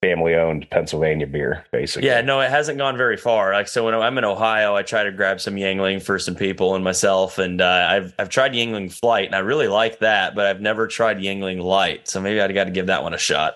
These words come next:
Speaker 1: Yeah, they're, I mean, they're pretty similar, I would say. Once you get into light beers, they don't
Speaker 2: Yeah.
Speaker 1: vary too
Speaker 2: <laughs>
Speaker 1: much. But
Speaker 2: So let's jump into the topic today.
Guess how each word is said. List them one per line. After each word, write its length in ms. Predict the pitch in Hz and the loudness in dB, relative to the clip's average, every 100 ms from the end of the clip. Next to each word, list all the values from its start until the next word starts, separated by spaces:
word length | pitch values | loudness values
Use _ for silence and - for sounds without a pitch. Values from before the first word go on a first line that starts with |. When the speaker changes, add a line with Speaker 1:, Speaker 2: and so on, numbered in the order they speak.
| - | -2
Speaker 1:
Yeah, 240 | 90 85 87 | 0 2 4
they're, 320 | 110 110 - | 2 -2 0
I 60 | 95 | 0
mean, 180 | 82 80 | 2 2
they're 140 | 80 | 0
pretty 280 | - 73 69 | -2 -4 -2
similar, 460 | - 73 76 73 73 | -2 0 0 2 2
I 60 | 73 | 0
would 160 | 73 | -2
say. 400 | - 73 73 73 | 0 0 2 0
Once 240 | 76 78 80 | 0 -2 -2
you 60 | |
get 120 | 76 71 | -2 0
into 120 | 71 | 0
light 280 | 69 71 65 | 0 0 -2
beers, 340 | 73 71 71 | -2 0 -2
they 100 | 69 | -2
don't 400 | 71 73 - - _ _ _ | 0 -2 -4 -12 _ _ _
Speaker 2:
Yeah. 120 | 117 90 | 0 2
Speaker 1:
vary 200 | 76 73 | 0 -4
too 180 | - 76 | -2 -2
Speaker 2:
<laughs> 40 | 76 | 0
Speaker 1:
much. 360 | 73 - - - _ | 0 0 -4 -8 _
But 240 | - 110 - _ _ _ _ _ _ _ - - _ _ _ _ _ - | -6 -6 -8 _ _ _ _ _ _ _ -20 -20 _ _ _ _ _ -4
Speaker 2:
So 220 | 165 160 - | 0 0 2
let's 280 | 170 185 | -2 -2
jump 260 | 151 175 156 | -2 -2 -2
into 160 | 143 123 | -4 -4
the 80 | |
topic 440 | 117 113 87 104 90 | -2 0 -2 -6 -6
today. 360 | 90 85 - | -4 -4 -4